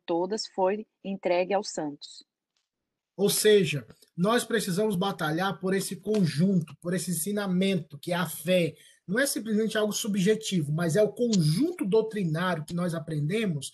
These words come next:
Speaker 2: onde nós devemos preservar essa mensagem. Não é defendê-la, mas é preservar a mensagem, porque a Bíblia é poderosa por si só, irmãos. Spurgeon dizia que eu prefiro defender o leão do que a própria Bíblia.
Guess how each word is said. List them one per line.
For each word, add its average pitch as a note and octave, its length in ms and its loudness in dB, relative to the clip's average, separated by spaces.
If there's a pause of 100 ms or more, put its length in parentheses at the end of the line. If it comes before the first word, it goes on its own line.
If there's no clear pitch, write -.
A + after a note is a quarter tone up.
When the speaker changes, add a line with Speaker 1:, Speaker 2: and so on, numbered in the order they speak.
(340)
Speaker 2:
onde G#3 220 2
nós G3 200 0
devemos F#3+ 440 2
preservar A3+ 640 0
essa G#3+ 220 0
mensagem. E3 500 -4
Não C4 160 2
é C#4 80 4
defendê-la, A3 880 0 (360)
mas E3 200 2
é G#3 80 4
preservar G3 1120 0 (200)
a D#3+ 100 -4
mensagem, E3 400 2
porque G#3+ 200 -4
a C#4+ 60 0
Bíblia C4 280 0
é - 20 0
poderosa A3+ 480 2
por - 140 -14
si - 160 -8
só, D3+ 300 -4
irmãos. A2 320 -10 (340)
Spurgeon G#3 540 4
dizia F3+ 420 0
que G#3+ 120 -2
eu G3+ 60 0
prefiro G#3 360 -2
defender G#3+ 400 0
o A#3 100 2
leão A3+ 320 0
do A#3+ 80 -6
que - 100 -8
a A#3+ 80 -4
própria A3+ 300 -4
Bíblia. D3 420 -2